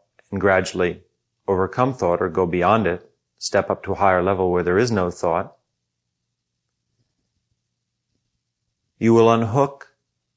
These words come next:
from seeing life through your eyes, through the senses, through the sensory apparatus, and through your intellect,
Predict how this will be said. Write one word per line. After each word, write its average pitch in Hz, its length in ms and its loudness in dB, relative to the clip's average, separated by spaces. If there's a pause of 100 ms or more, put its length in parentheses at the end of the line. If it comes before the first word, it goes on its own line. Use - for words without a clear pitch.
from 98 280 -4
seeing 127 340 2
life 95 260 2
through 104 520 0 (140)
your 98 200 2
eyes, - 640 2 (100)
through 104 180 -4
the 92 100 -4
senses, - 760 -4 (140)
through 101 140 -8
the 95 100 -2
sensory 95 680 -2 (240)
apparatus, - 840 -2 (1800)
and 104 160 -2
through 113 140 0
your 104 140 2
intellect, 107 680 0